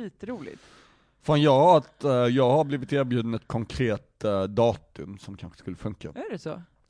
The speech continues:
Speaker 1: Vad är det för
Speaker 2: Mm.
Speaker 1: datum?
Speaker 2: Eh, nej, men för att vi tänkte ha en, en, vi tänkte ha en stor julfest.
Speaker 1: Ja.
Speaker 2: Eh, och jag säger bara runt december nu så att
Speaker 1: Ja.
Speaker 2: vi kan, så att vi kan flexa lite.
Speaker 1: Möblera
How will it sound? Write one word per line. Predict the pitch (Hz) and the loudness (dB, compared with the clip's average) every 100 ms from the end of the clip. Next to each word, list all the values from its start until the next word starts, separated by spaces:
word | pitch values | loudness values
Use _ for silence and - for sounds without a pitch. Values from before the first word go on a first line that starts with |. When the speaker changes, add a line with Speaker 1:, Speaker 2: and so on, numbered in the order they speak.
| - | -16
Speaker 1:
Vad | 208 | -8
är | 240 | -4
det | |
för | 233 | -2
Speaker 2:
Mm. | 240 | 0
Speaker 1:
datum? | 170 160 175 - | 0 -4 -12 -8
Speaker 2:
Eh, | 113 113 110 107 - _ _ _ | -4 -2 -2 -4 -8 _ _ _
nej, | 117 | -4
men | 139 | -2
för | 135 | 0
att | 147 | -2
vi | 160 | -2
tänkte | 160 160 160 | -2 -4 0
ha | 175 | 0
en, | 151 143 - | 0 -4 -10
en, | - 131 127 123 120 | -8 -6 -4 -6 -8
vi | - 107 | -10 -10
tänkte | 135 - 165 - _ 135 | -8 -6 -6 -8 _ -2
ha | 131 139 127 | 0 0 0
en | 120 | -2
stor | 107 - 131 117 | -6 -2 0 0
julfest. | 123 139 110 - 87 - - | 0 0 -2 -10 -12 -12 -12
Speaker 1:
Ja. | 233 254 - | -6 -6 -6
Speaker 2:
Eh, | 113 110 | -4 -2
och | 104 120 | 0 0
jag | 127 | 0
säger | 147 117 | 0 0
bara | 123 147 127 117 | 0 0 0 -2
runt | 120 131 107 95 | 0 -2 -2 -8
december | 107 104 117 - 87 87 101 117 | -12 -6 -6 -4 -8 -6 -4 -2
nu | 110 95 | -4 -6
så | - | -6
att | 107 | -4
Speaker 1:
Ja. | 185 208 | -4 -4
Speaker 2:
vi | 104 | -4
kan, | 95 95 92 - | -4 -6 -8 -10
så | 98 | -10
att | 90 | -10
vi | |
kan | 87 90 | -10 -10
flexa | - - - | -10 -12 -8
lite. | 180 | -8
Speaker 1:
Möblera | 170 175 170 | -4 -4 -4